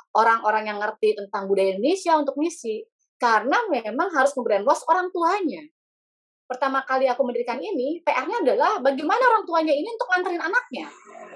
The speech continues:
Gitu, ini kan P R banget. Saya tuh sampai kayak kampanye partai, datang ke R T R T, ngasih tahu sekolah saya gratis gitu.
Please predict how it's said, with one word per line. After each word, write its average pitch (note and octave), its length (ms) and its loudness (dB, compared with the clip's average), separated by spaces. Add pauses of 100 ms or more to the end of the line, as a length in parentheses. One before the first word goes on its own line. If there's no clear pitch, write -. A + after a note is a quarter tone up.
(1200)
Gitu, F3 260 -8 (140)
ini E4 80 0
kan A#4+ 160 -4
P A4+ 80 -2
R B3 200 2
banget. B3 380 2 (140)
Saya - 400 -2
tuh B4 120 6
sampai D#4+ 440 2
kayak C4+ 400 2 (320)
kampanye D4 360 0
partai, C4+ 560 -2 (200)
datang C#4 440 0
ke D4 80 -4
R C#4 200 0
T D4+ 80 0
R C#4+ 240 0
T, - 80 -6
ngasih C#4+ 320 -4
tahu D4 240 4
sekolah C#4+ 240 0
saya C#4 240 0
gratis C4+ 600 -4
gitu. - 220 -16